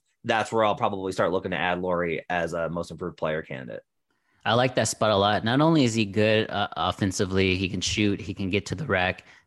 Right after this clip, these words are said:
Speaker 2: but he is sneaky athletic. Uh, people don't realize he's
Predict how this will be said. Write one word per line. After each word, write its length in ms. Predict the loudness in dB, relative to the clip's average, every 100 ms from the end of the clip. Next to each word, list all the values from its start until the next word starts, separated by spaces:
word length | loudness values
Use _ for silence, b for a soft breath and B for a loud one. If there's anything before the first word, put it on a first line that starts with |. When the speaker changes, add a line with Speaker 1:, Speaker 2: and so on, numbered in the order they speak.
| -2
Speaker 2:
but 120 | 0
he 260 | 4 4
is 120 | 4 2
sneaky 720 | 0 -4 -2 -2 0 0 0
athletic. 600 | 0 0 0 0 -4 -12 -4
Uh, 180 | -2
people 300 | 0 0 2
don't 200 | 0 0
realize 400 | 0 2 2 0
he's 300 | -2 -4 -6